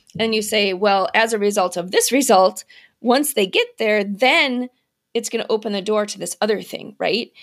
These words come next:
And that's fine to do as two different programs, two different courses, or whatever you wanna do. Um, but I encourage you to build the framework for the whole thing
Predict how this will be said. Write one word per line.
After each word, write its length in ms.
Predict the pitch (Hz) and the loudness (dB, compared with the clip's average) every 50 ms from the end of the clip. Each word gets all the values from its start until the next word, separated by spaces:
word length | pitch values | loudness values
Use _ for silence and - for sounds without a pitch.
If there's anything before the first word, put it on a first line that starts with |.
| - - _ _ - | -20 -20 _ _ 0
And 140 | 247 254 | 2 2
that's 300 | 269 320 339 339 - - | 4 2 0 -2 -6 -10
fine 720 | - - - 247 285 415 370 240 185 190 190 190 202 214 - _ | -8 -4 -2 0 0 2 0 0 0 0 -2 -4 -4 -8 -10 _
to 140 | - - 233 | -8 -6 -6
do 300 | 202 208 240 240 233 226 | -6 -4 -4 -2 0 0
as 180 | 208 208 208 - | 0 0 -2 -4
two 160 | - - 247 | -6 -6 -2
different 400 | 220 220 208 - - 185 - - | -2 -2 -2 -2 -6 -8 -6 -4
programs, 440 | - 302 294 294 269 247 226 214 214 | -4 -2 -2 0 0 -2 -2 -2 -6
two 120 | - 233 | -8 -6
different 320 | 202 - - - 180 - _ | -6 -8 -6 -8 -10 -10 _
courses, 640 | - - 277 254 247 247 - 240 226 214 214 202 | -6 -2 0 0 0 0 0 0 0 0 0 -2
or 100 | 202 196 | -4 -4
whatever 320 | 190 208 196 196 190 202 196 | -2 -2 -2 -2 -2 -2 -4
you 140 | 185 180 180 | -4 -4 -4
wanna 280 | 185 175 175 175 180 | -6 -6 -6 -8 -8
do. 460 | 202 269 294 285 240 214 190 185 185 190 _ _ - - - - - _ _ - 226 | -6 -4 -2 0 2 2 2 0 -2 -6 _ _ -20 -20 -20 -20 -20 _ _ -4 -2
Um, 300 | 226 214 214 214 214 208 | -2 0 0 -2 -2 0
but 120 | 214 247 | 0 2
I 60 | 247 | 2
encourage 500 | 247 240 247 247 - 311 320 403 440 440 | 2 0 -2 -6 -6 -4 -2 -2 -2 -2
you 80 | 392 320 | -2 0
to 60 | 269 | -2
build 360 | 226 208 - 247 247 240 226 214 | -2 -2 0 0 2 2 2 0
the 80 | 220 | -2
framework 480 | 208 - - 233 226 226 226 208 208 - | -4 -2 -2 0 0 0 -2 -6 -6 -8
for 160 | - 202 190 | -10 -8 -6
the 80 | 202 185 | -6 -6
whole 520 | - - 185 196 208 208 208 214 214 208 | -8 -4 0 2 4 4 4 4 2 0
thing 540 | 208 - - 208 185 185 202 262 330 359 | -2 -2 -2 -2 0 0 -2 -2 -4 -6